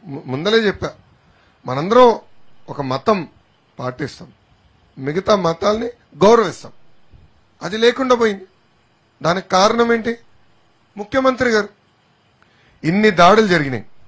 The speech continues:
ఇన్ని హత్యలు జరిగినాయి, ఇన్ని మానభంగాలు జరిగినాయి, సొంత ఎంపీ కుటుంబాన్నే కిడ్నాప్ చేశారు, అదందరం చూసాం.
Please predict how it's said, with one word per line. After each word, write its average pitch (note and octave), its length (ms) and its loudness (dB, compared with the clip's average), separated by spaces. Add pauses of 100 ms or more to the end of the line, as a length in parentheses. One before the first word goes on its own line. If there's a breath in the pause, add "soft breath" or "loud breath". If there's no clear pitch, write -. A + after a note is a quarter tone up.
(600)
ఇన్ని G3 240 2
హత్యలు F3 400 2
జరిగినాయి, C#3+ 380 -2 (540)
ఇన్ని F#3 240 0
మానభంగాలు F3+ 640 0
జరిగినాయి, A#2+ 360 -8 (440 soft breath)
సొంత A3+ 520 0
ఎంపీ G#3 580 2
కుటుంబాన్నే G#3+ 1000 0 (720 soft breath)
కిడ్నాప్ F3+ 400 0
చేశారు, A2 300 -8 (160)
అదందరం D#3+ 460 2
చూసాం. C#3 340 -2